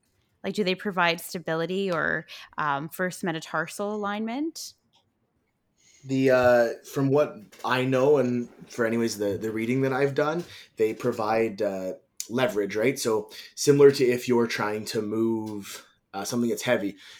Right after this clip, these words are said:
Speaker 2: you may use a longer, a longer lever, so a longer stick, and put a rock in the middle and try and tip it over. So I think they provide a, a similar component for the tendon coming underneath the foot. So part of it's protection. And then for me, the other part is the leverage so that the big toe has a little bit more force based on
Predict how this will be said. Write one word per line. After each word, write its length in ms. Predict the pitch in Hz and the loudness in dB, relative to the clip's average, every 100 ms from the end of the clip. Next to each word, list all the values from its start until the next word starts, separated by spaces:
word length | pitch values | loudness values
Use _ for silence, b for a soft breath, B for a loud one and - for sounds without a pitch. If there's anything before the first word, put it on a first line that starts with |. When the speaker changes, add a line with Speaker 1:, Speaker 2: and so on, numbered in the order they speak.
| B | B
Speaker 2:
you 180 | 113 | -2
may 140 | 113 107 | 0 -2
use 240 | 110 117 | 0 0
a 80 | 113 | 0
longer, 500 | 101 104 104 104 95 - | -2 -2 -2 -2 -2 -6
a 80 | |
longer 320 | 101 107 107 98 | -4 -4 -4 -6
lever, 300 | 95 104 120 | -6 -4 -2
so 180 | 107 | 0
a 20 | 101 | -2
longer 300 | 98 98 95 | -2 -6 -8
stick, 260 | - 110 | -4 -4
and 120 | 107 | -4
put 100 | 98 | -6
a 40 | 90 | -4
rock 280 | 101 104 117 | -2 -4 -4
in 60 | |
the 60 | 107 | -4
middle 320 | 107 113 113 | -2 0 0
and 100 | 101 | -2
try 160 | - 98 | -6 -8
and 120 | 95 | -6
tip 160 | - | -8
it 80 | 95 | -4
over. 380 | 98 135 208 - _ B B B B | -2 0 -2 -4 _ B B B B
So 120 | - | -6
I 80 | 98 | -4
think 180 | 139 131 | 0 4
they 160 | 135 | 6
provide 380 | 120 117 101 104 | 6 2 0 0
a, 180 | 104 - | 0 -2
a 80 | 101 | -4
similar 320 | - 113 110 | -4 -2 -4
component 480 | - 101 104 104 - | -4 -8 -6 -6 -6
for 100 | 95 | -6
the 120 | 92 | -8
tendon 600 | - 135 143 110 98 98 | -6 -4 -2 -2 -2 -6
coming 380 | - 98 95 95 | -10 -10 -10 -10
underneath 360 | 101 104 101 - | -8 -8 -8 -12
the 80 | |
foot. 240 | - 107 - | -6 -6 -4
So 100 | - | -8
part 180 | - 123 | -2 0
of 60 | |
it's 140 | 113 - | 0 -6
protection. 680 | 101 98 147 - 170 160 - B B B | -10 -6 -8 -4 -4 -6 -10 B B B
And 120 | 101 | -4
then 220 | 104 98 | -4 -4
for 160 | 95 110 | -6 -4
me, 140 | 113 | -4
the 100 | 110 | -2
other 160 | 107 101 | 0 -2
part 240 | - 98 | -2 -4
is 140 | 95 92 | -4 -4
the 100 | 98 | -6
leverage 480 | 95 98 101 95 - | -6 -6 -6 -6 -4
so 80 | |
that 100 | 101 | -6
the 80 | 101 | -6
big 300 | 92 104 98 | -4 -4 -4
toe 300 | - 101 101 | -8 -2 -2
has 260 | 98 98 90 | -2 -6 -8
a 40 | |
little 200 | 92 92 | -10 -10
bit 180 | 92 - | -10 -12
more 160 | 92 87 | -12 -14
force 440 | - 95 92 - | -8 -6 -4 -6
based 320 | 98 95 - - | -6 -8 -10 -12
on 420 | 85 87 87 87 | -12 -12 -14 -16